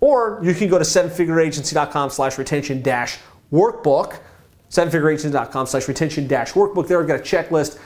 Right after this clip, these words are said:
of the key things you wanna put in place to improve your client retention.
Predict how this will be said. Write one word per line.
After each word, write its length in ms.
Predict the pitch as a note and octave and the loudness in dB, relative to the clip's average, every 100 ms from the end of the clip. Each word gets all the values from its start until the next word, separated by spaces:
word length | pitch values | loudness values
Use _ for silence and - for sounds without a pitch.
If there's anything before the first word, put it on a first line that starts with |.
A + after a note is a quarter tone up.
| - | -4
of 100 | F#3 | 0
the 60 | F3 | 0
key 200 | F3+ A#3+ | 0 -2
things 280 | A3+ G3 C#3 | 0 0 2
you 80 | F3 | 2
wanna 320 | D#3 E3+ D#3 | 4 2 2
put 200 | D#3 E3 | 0 -2
in 140 | C#3 | -2
place 520 | - D#3 C#3 C3 - - - | 0 2 2 0 -8 -16 -18
to 160 | - E3 | 0 2
improve 500 | D#3 F#3 E3+ D#3 D3+ - - | 2 4 4 4 0 -10 -6
your 100 | D3 | -2
client 280 | D3 D3+ B2+ | -2 -2 -2
retention. 440 | A#2+ C#3+ A#2+ - | -4 -4 -6 -8